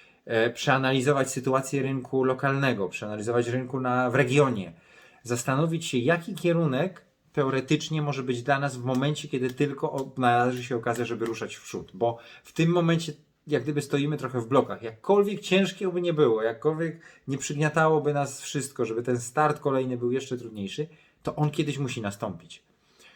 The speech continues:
Może to będzie miesiąc, może dwa, może trzy, ale w którymś momencie coś się będzie musiało wydarzyć, prawda?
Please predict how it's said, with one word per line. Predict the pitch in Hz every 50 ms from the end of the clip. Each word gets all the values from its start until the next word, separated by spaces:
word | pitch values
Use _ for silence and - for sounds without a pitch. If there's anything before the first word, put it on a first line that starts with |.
| _ _ _ _ _ _ _ _ _ _ _ _ _ _ _ _
Może | 139 139 135 135
to | - 147
będzie | 139 139 127 131
miesiąc, | 127 135 120 120 - 101 95
może | 98 110 110 113 113
dwa, | 113 - 110 98
może | 98 101 101 107 107
trzy, | - - - - 117 123 123
ale | 127 123
w | 123 127
którymś | - 135 139 139 131
momencie | 135 131 127 127 127 123 123 127
coś | 123 - 127 120 -
się | - - - 117 117 117
będzie | 120 123 120 107 98 101
musiało | 101 98 - - 98 101 98
wydarzyć, | 104 104 - 107 95 90 80 - -
prawda? | _ - 85 85 90 110 131 151